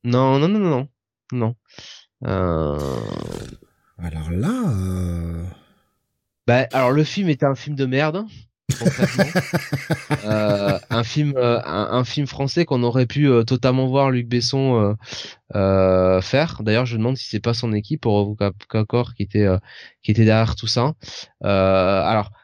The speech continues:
Speaker 1: euh, je vais vous mettre, euh, je vais vous mettre le, le titre pour vous aiguiller. C'était, il chantait Ronde de nuit, en l'occurrence. Et, euh, il me semble qu'il s'était fait connaître, euh, quelques mois avant pour une chanson plus, euh, plus connue.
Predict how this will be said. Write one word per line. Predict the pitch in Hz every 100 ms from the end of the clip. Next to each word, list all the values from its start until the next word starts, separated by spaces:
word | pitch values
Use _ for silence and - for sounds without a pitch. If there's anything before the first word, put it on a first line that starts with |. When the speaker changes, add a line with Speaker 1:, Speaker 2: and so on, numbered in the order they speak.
| _ _ -
Speaker 1:
euh, | 60 82
je | 107
vais | 120
vous | 127
mettre, | 135 135 -
euh, | 123 113 107 107 101 110
je |
vais | 117
vous | 120
mettre | 123 123 - 113
le, | 107 101 98
le | 110 117
titre | - 160 - - - _ _ -
pour | 110
vous | 107 110
aiguiller. | 113 107 123 139
C'était, | 131 - 117 -
il | 127
chantait | - 135 147
Ronde | 139 101 151
de | 143
nuit, | 139 123 110 - _ _ _ _ _ _
en | 104
l'occurrence. | 104 101 98 95 - _ _ _ _ _ _ _ - _
Et, | - 104
euh, | 107 107 104
il | 123
me | 123
semble | - 165
qu'il | 160 135
s'était | 131
fait | -
connaître, | 127 131 139 147 131
euh, | 113 98 - _
quelques | 135 -
mois | 135 135
avant | 127 143 147
pour | 120 123
une |
chanson | 123 131 - 143
plus, | - 135 143
euh, | 120 120
plus | 120 131
connue. | - 123 117